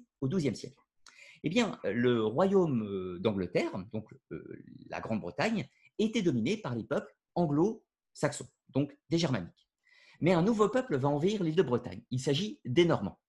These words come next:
Alors, rapidement, qui sont les Normands ? Ce sont des Vikings, des Danois, si vous préférez, qui se sont sta-, installés en France,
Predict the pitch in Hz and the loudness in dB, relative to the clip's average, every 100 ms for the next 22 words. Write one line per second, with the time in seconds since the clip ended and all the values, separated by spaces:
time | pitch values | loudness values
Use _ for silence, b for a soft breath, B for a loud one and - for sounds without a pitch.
0 | _ - 92 - _ - 127 143 147 143 | _ -8 -8 -8 _ -4 -4 -2 0 0
1 | 131 107 92 92 90 190 - - _ - | -2 -8 -8 -6 -2 -2 -2 -12 _ -10
2 | 110 127 110 98 90 - 185 208 101 92 | -6 -2 -2 -2 -6 -2 -2 0 -2 -4
3 | 98 117 190 127 98 92 - 170 175 131 | -4 -2 -2 -6 -8 -12 -6 -6 -4 -6
4 | 127 131 131 123 - 135 131 120 110 - | -4 -6 -4 -6 -4 -6 -2 -2 -4 -6
5 | - 110 98 - 151 214 | -8 -8 -6 -4 -4 -4